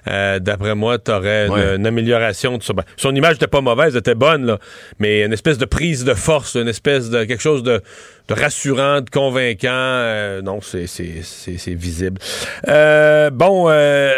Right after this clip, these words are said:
Speaker 1: l'enlèvement du P D G de, des restaurants Cora,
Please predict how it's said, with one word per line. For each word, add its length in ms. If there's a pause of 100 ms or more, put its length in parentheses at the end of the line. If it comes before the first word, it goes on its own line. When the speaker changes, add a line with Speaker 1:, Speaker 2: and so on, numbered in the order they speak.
(100)
Speaker 1:
l'enlèvement 680
du 440
P 200
D 240
G 340
de, 220
des 140
restaurants 800
Cora, 480